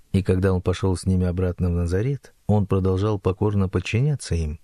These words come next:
хотя им было сказано, что это временно, и его мать хранила это в своём сердце. А Иисус продолжал расти и возрастать. Это всё, что касается детства Иисуса. Ненадолго обратимся ко второй главе Евангелия от Иоанна.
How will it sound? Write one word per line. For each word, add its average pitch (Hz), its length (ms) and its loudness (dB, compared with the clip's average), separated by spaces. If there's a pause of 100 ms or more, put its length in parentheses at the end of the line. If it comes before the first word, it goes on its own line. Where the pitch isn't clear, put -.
(120)
хотя 95 340 0
им 92 80 2
было 87 180 0
сказано, 147 460 0
что - 200 -2
это 104 200 -2
временно, 78 520 -2 (120)
и 98 80 0
его 87 240 2
мать 127 300 0
хранила 151 600 0
это 104 240 0
в - 60 -8
своём 90 340 0
сердце. 78 520 -6 (300)
А 101 100 4
Иисус 170 360 0
продолжал 113 640 0
расти 87 480 -2 (220)
и 95 80 2
возрастать. 82 760 -4 (300)
Это 98 240 2
всё, 170 260 0
что - 180 -2
касается 107 540 0
детства 90 460 0
Иисуса. 80 480 -6 (400)
Ненадолго 104 560 2
обратимся 110 520 0
ко 104 120 0
второй 160 300 0
главе 123 380 0
Евангелия 98 680 0
от 98 200 -2
Иоанна. 82 420 -2